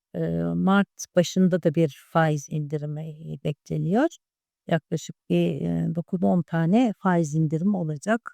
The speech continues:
e, yıl sonuna kadar. E, faiz indirimlerini bekliyoruz,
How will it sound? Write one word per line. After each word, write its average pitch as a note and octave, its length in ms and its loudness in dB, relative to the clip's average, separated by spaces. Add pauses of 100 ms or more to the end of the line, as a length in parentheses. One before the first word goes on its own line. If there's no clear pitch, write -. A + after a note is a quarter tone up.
(140)
e, E3 40 -14 (720)
yıl D3+ 420 -4
sonuna D3 440 -6
kadar. A#3+ 420 -4 (720)
E, - 220 -6
faiz A#3 360 4
indirimlerini F#3+ 840 4
bekliyoruz, F#3+ 600 -2